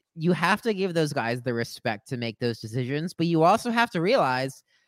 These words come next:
we might have to play without them. And if they take that long to make a decision, we might just have to move ahead without them or ha-, or tell them, "Hey,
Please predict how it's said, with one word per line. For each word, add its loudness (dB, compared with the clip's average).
we 2
might 4
have 2
to -18
play 2
without 2
them. 2
And 0
if -4
they 2
take -2
that 4
long 6
to -2
make 0
a 2
decision, -2
we 6
might 2
just 0
have 2
to 2
move 2
ahead 0
without 0
them -2
or 6
ha-, 4
or 6
tell 2
them, -2
"Hey, 2